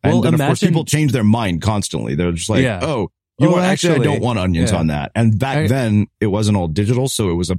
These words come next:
Speaker 1: pain in the ass anytime somebody
Speaker 2: Yeah.
Speaker 1: changed their mind after you put in the order.
Speaker 2: Well, the digital could also work the other way 'cause now you have all these people stoned out of their gourd at two A M ordering from McDonald's
Speaker 1: Yeah.
Speaker 2: where they want, like, only bun or only patty or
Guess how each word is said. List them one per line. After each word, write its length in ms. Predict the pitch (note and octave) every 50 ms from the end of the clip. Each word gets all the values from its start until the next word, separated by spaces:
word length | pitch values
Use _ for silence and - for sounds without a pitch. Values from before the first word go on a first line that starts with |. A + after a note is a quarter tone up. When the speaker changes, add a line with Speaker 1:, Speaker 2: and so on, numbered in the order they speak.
| - -
Speaker 1:
pain 260 | - G#2+ C3+ C#3 C3
in 100 | A2 G2
the 100 | F#2 F2+
ass 260 | F#2 E2+ D#2 D2 - -
anytime 360 | F2+ G2+ F2+ F2 E2+ F#2 F2+ E2+
somebody 260 | - F#2 E2 D#2+ A2
Speaker 2:
Yeah. 80 | G#2+
Speaker 1:
changed 200 | G#2 E2+ E2 F2+
their 80 | F#2 D#2+
mind 280 | E2 F2 D#2 C#2+ C#2 D#2+
after 200 | D#2 - - D#2+
you 120 | D2+ D2+
put 160 | D2+ - D#2+ D#2
in 80 | D2+
the 80 | C#2+ C2+
order. 340 | C#2 C#2 - G#1+ - - _ _ _ _ _ _ _ _ -
Speaker 2:
Well, 220 | - D3 F#3 F#3+
the 140 | E3+ E3 D#3+
digital 480 | C3+ B2 E3 A#3+ - B3+ G3+ E3 C#3+ C3+
could 140 | - D3 C3
also 280 | C#3 D#3 D3 - D3+ C3+
work 200 | C3 C3 B2+ -
the 120 | - A2 A2+
other 160 | B2+ D#3 D3
way 180 | A2+ G2+ G#2+ A2
'cause 200 | C3+ B2 - -
now 100 | A#2+ C3
you 100 | C3+ C3
have 120 | B2 A2+
all 120 | A#2+ A#2 A#2
these 200 | A2 A2 A2 -
people 520 | - - B2 A#2+ - A2 G#2 F#2+ F#2+ - -
stoned 460 | - - - - A#2+ A#2 B2 B2 A#2+
out 160 | A#2+ A#2 A#2
of 80 | A2+ G#2+
their 140 | G#2 G2+
gourd 400 | G2+ G2+ - A2 A2+ B2 B2+ A#2+
at 160 | A#2 - - -
two 180 | - B2+ A#2
A 140 | A2 G#2 G2+
M 160 | G#2+ B2+ C#3+ C3+
ordering 320 | A2+ G#2 G#2 G2+ G2+ G2+
from 200 | - - G#2+ G2+
McDonald's 680 | G2 F#2+ F#2+ G#2 G#2+ G2+ G2+ G2+ G2 G2 F#2+ - - _ _ _ _ _ -
Speaker 1:
Yeah. 120 | A2+ F#2+
Speaker 2:
where 120 | A2 A2 G#2+
they 120 | A2+ A2
want, 280 | A2 A2+ A#2+ A#2+ A2+ G#2+
like, 180 | G#2+ G#2+ G#2 -
only 320 | - B2 C#3+ C#3+ C#3+ C3
bun 400 | A2+ G2 G2 G#2+ B2 B2+ B2 A2+
or 120 | G#2+ G2 G#2
only 240 | A#2 B2+ C3 B2+ A#2+
patty 680 | - - - A2 G#2+ A#2+ B2 B2 A#2 A2+ A2+ A2 G#2+
or 240 | G#2 G#2 G#2+ G2+